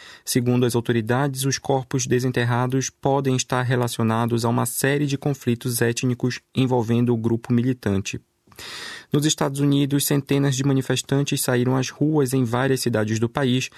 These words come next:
exigindo que o governo mantenha a investigação sobre a suposta ingerência russa nas eleições presidenciais.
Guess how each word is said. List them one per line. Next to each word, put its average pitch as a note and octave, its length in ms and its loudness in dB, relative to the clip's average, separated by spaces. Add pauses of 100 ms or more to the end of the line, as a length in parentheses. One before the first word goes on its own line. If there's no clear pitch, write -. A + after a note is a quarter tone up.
(220)
exigindo B2 600 2
que B2 100 -2
o C3 60 2
governo B2 500 2
mantenha C3 560 2
a - 20 4
investigação A#2 680 0
sobre A#2 200 -2
a A#2 60 2
suposta C3 540 -2
ingerência C#3 560 0
russa B2 520 -2 (280)
nas A#2+ 180 0
eleições B2+ 400 0
presidenciais. A#2+ 840 -2